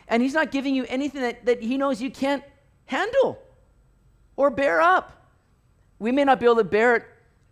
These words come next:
in and of our own strength, but that's the key. You need to look to the Lord 'cause God is faithful. This temptation is bearable, my friends. Don't give in thinking that it's beyond you. It's not.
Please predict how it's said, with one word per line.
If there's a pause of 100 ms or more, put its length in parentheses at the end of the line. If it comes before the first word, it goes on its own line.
in
and
of
our
own
strength, (200)
but
that's (140)
the
key. (360)
You
need
to
look
to
the
Lord (100)
'cause
God
is
faithful. (920)
This
temptation
is
bearable,
my
friends. (560)
Don't
give
in
thinking
that (260)
it's
beyond
you. (180)
It's
not.